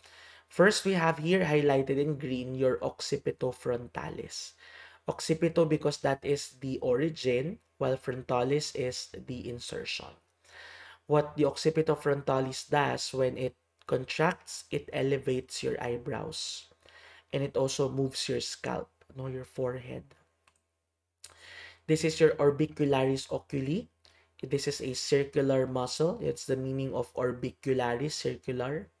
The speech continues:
And it encircles our eyes, and its job is to close our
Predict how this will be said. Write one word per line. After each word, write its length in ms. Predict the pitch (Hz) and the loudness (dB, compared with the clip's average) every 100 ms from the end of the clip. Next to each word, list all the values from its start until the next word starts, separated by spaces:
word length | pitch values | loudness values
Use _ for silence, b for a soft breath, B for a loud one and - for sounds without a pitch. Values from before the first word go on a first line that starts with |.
| B B B B B B - | B B B B B B -6
And 160 | 147 139 | -4 -2
it 120 | 139 | -2
encircles 600 | 139 - 143 139 147 - | -4 2 2 4 0 0
our 340 | 135 147 180 | 4 6 4
eyes, 460 | 135 139 175 - - | 2 0 -2 -4 -6
and 160 | 143 135 | -4 -4
its 220 | 135 - | -6 -12
job 500 | - 131 131 165 180 | -2 2 2 0 -8
is 300 | - 135 - | -4 -2 -4
to 200 | - - - | -6 -8 -4
close 340 | 120 110 - - | -2 -2 -2 -8
our 260 | 117 110 | -6 -4